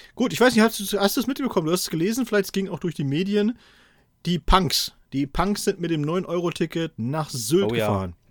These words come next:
Speaker 1: Und das finde ich aber, äh, fand ich ja noch gar nicht witzig, ne, weil das ist, äh, okay, das, das ist schon, ja, kann man machen.
Speaker 2: Vorhersehbar, vorhersehbar.
Speaker 1: War, war auch ein bisschen vorhersehbar, genau. Aber was geil war, ist, die Punks haben sich via Amazon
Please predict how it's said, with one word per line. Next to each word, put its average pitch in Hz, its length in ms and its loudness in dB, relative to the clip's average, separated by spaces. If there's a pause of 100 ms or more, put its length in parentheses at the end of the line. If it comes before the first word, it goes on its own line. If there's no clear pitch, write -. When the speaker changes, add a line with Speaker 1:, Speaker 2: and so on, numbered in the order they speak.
(500)
Speaker 1:
Und 135 220 -2
das 170 160 -2
finde 226 180 0
ich 196 120 -4
aber, 185 240 -2
äh, 151 140 0
fand 180 160 -2
ich 170 60 -4
ja 170 60 -2
noch 156 80 -6
gar 151 140 -4
nicht 131 160 -4
witzig, - 500 -4 (400)
ne, 135 220 -8
weil 135 160 0
das 123 200 -6
ist, - 260 -12
äh, - 200 -14
okay, - 340 -4
das, 165 160 -8 (140)
das - 300 -14 (200)
ist 123 120 -12
schon, 123 440 -4
ja, 110 240 -10
kann - 140 -10
man 110 80 -2
machen. 117 160 -2
Speaker 2:
Vorhersehbar, 156 380 -4
vorhersehbar. 117 640 -2
Speaker 1:
War, 123 100 -2
war 123 120 0
auch - 20 -2
ein 127 80 -2
bisschen 135 180 -4
vorhersehbar, 143 580 -4
genau. 113 360 -4
Aber 123 240 0
was - 300 -4
geil 196 280 4
war, 123 160 0
ist, 165 340 0 (680)
die 139 100 0
Punks - 460 0
haben 180 260 0
sich 160 380 -2
via 185 360 4
Amazon 170 680 2